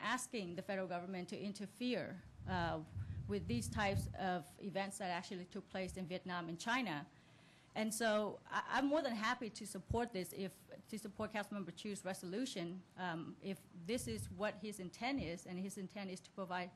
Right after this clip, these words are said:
public safety for the Vietnamese community and for us not to disperse any funds, uh,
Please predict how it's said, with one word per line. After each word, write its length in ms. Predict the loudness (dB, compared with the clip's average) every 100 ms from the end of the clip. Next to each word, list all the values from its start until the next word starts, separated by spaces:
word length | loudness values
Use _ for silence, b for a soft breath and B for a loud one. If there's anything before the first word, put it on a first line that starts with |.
| B B B
public 260 | 2 2 0
safety 500 | 0 0 2 0 -2
for 120 | 0 -2
the 60 |
Vietnamese 380 | 0 0 -2 -2
community 600 | -2 0 4 4 2 -2 B B
and 140 | -6 -2
for 120 | 2
us 160 | 2 2
not 200 | -2 -2
to 80 |
disperse 460 | -6 -8 -2 -2 -2
any 180 | -4 -4 -2
funds, 400 | -2 0 -2 -8 B B B -4
uh, 240 | -2 0